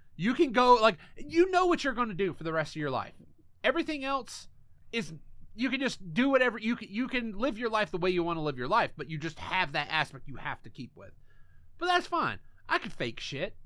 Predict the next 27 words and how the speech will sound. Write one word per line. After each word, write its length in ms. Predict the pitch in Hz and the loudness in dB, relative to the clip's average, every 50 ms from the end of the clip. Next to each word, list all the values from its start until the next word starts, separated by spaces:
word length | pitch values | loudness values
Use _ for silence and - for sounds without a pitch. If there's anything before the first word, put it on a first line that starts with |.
| - - - - - - | -20 -20 -20 -20 -12 -12
Like, 120 | 202 180 | -10 -10
I 40 | 180 | -4
come 160 | - 262 254 | -4 -4 -4
to 40 | 233 | -2
find 200 | - 262 233 226 | 0 0 2 4
out, 160 | 233 208 - 190 | 4 4 4 4
yeah, 160 | 233 269 226 | 2 2 2
you're 180 | 170 180 226 | 2 0 -2
good 260 | 202 160 233 247 233 196 | -4 -2 -4 -4 -2 -2
with 200 | 233 233 247 - | -4 -4 -2 -2
the, 380 | 220 208 202 196 190 175 151 - - _ - - - - - | 0 2 4 4 4 4 2 0 -6 _ -20 -20 -20 -16 -6
with 260 | 170 185 185 - - | -4 -4 -4 -2 -2
the, 280 | 214 202 190 175 170 - - | 0 2 2 2 0 -2 0
the 120 | - 190 180 | 0 0 0
people 360 | 180 196 220 - 208 208 180 | 0 -4 -4 -2 -2 -2 0
who, 480 | 135 180 185 175 170 165 165 160 147 - _ | 2 2 4 4 6 4 2 2 -2 -6 _
who 140 | - 180 180 | -2 0 2
are 140 | 165 151 143 | 2 2 0
nice, 500 | 147 160 185 202 208 185 147 - - - - - - | 0 2 2 4 4 2 0 -2 -8 -14 -18 -20 -8
but 120 | - 175 180 | -2 2 2
also 240 | 190 190 - 220 | 2 2 0 -2
the 100 | 185 175 | -4 -4
people 260 | 160 - 123 - 165 147 | -4 -4 -4 -4 -4 -2
who 140 | 151 170 | -2 -2
do 180 | 156 151 143 139 | -2 -2 -4 -2
law 300 | 131 143 160 180 190 185 | 0 2 4 4 4 4
good. 460 | 139 123 135 123 110 107 104 101 104 | 2 -2 -4 -4 -4 -6 -6 -10 -12